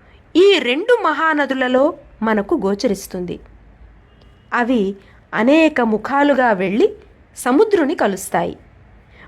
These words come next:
ప్రతి ప్రవాహానికి అనేక పేర్లు ఉన్నాయి. గంగ, బ్రహ్మపుత్ర కలిసి పద్మ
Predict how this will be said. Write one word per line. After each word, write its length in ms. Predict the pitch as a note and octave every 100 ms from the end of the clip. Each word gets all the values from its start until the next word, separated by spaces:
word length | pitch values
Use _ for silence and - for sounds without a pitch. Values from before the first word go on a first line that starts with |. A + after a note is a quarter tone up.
| -
ప్రతి 300 | D#4+ E4 F4+
ప్రవాహానికి 1120 | E4 - A3 A3 E4+ D4 D4 C4+ B3+ B3+ B3 - -
అనేక 500 | G3 A3 B3+ A#3 G#3+
పేర్లు 420 | G3 E3 G3+ E4
ఉన్నాయి. 480 | C4 G3 F3 F3+ - - - _ - - - - - - - - -
గంగ, 680 | F#3+ C4 D#4 F4 D4+ C4+ C4+ - - -
బ్రహ్మపుత్ర 760 | F3+ A#3+ A#3 E4+ D4+ F#3+ A3+ G#3+
కలిసి 540 | G#3 F#3 G3+ G#4 - - - - - -
పద్మ 540 | A#3 F#3 G3 D4 B3